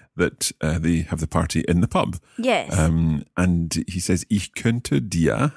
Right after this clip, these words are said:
Speaker 1: I could to you,
Speaker 2: Mm-hmm.
Speaker 1: „den Partyraum,“ an accusative,
Speaker 2: Mm-hmm.
Speaker 1: „zu einem guten Preis,“ for a good price.
Speaker 2: Mm-hmm.
Speaker 1: Uh, and that's a,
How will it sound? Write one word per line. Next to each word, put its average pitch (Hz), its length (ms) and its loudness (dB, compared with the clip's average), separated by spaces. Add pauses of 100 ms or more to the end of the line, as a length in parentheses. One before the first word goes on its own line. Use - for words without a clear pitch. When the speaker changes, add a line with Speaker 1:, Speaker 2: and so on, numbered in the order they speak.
Speaker 1:
I 82 140 2
could - 440 -4 (160)
to - 140 0
you, 131 440 2
Speaker 2:
Mm-hmm. 180 420 -4 (180)
Speaker 1:
„den 110 440 2
Partyraum,“ 92 800 0
an - 80 -4
accusative, 123 680 0 (140)
Speaker 2:
Mm-hmm. 175 280 -8 (560)
Speaker 1:
„zu 165 380 2
einem 107 380 2
guten 92 320 0
Preis,“ - 640 0 (360)
for 123 460 2
a 92 100 2
good 90 280 0
price. 135 640 0
Speaker 2:
Mm-hmm. 208 180 0 (440)
Speaker 1:
Uh, 80 300 2
and 85 160 2
that's 85 200 2
a, 78 260 2